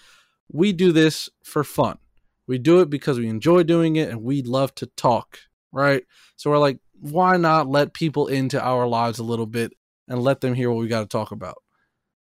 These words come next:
But as I said, as much as we love doing that, there are plans to take that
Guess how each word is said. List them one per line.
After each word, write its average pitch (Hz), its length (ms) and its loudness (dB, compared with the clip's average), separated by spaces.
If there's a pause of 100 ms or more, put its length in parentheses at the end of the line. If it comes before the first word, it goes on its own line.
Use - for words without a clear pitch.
(140)
But 135 340 2
as 117 160 -4
I 127 120 0
said, 139 280 2
as 117 120 -2
much 135 180 -2
as 151 80 -2
we 165 120 4
love 165 240 4
doing 196 260 4
that, 127 240 0 (580)
there 139 280 -2
are 117 240 -2
plans 165 880 0 (580)
to 120 340 -4 (120)
take 156 320 -2
that 131 400 0